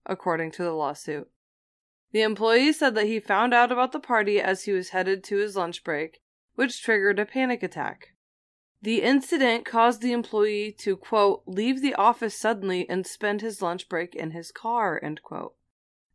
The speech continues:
The employee sent a text message to the office manager asking why she failed to accommodate his request not to have a party. The next day, this is where it might piss you off a little bit. <laughs>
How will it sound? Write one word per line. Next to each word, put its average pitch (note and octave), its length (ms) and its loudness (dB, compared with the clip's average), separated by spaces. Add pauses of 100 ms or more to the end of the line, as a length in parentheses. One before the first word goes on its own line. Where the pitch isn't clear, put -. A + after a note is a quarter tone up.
The A#3 140 0
employee A#3+ 800 0
sent B3+ 460 -2
a A#3 140 0
text A#3+ 400 -6
message G3+ 600 -4
to G#3+ 140 -2
the F#3+ 320 -4 (260)
office A#3 540 -2
manager F3 680 -4 (340)
asking A3 480 -2
why G#3 280 6
she C4+ 240 -2
failed G#3 540 -2
to G#3 240 -2
accommodate F#3+ 640 -2
his F#3 220 -10
request F#3 540 -2
not D#3 220 -6
to F#3 120 -8
have D#3 200 -8
a D#3+ 60 -8
party. A3+ 500 -2 (680)
The A#3 100 2
next B3 320 0
day, G#3+ 680 4
this A#3 260 0
is A#3 180 -2
where G3 640 6
it G3+ 420 4
might F3 320 -4
piss E3+ 220 -12
you E3+ 60 -6
off - 200 -8
a - 40 -8
little - 180 -8
bit. - 380 4 (300)
<laughs> F4+ 360 4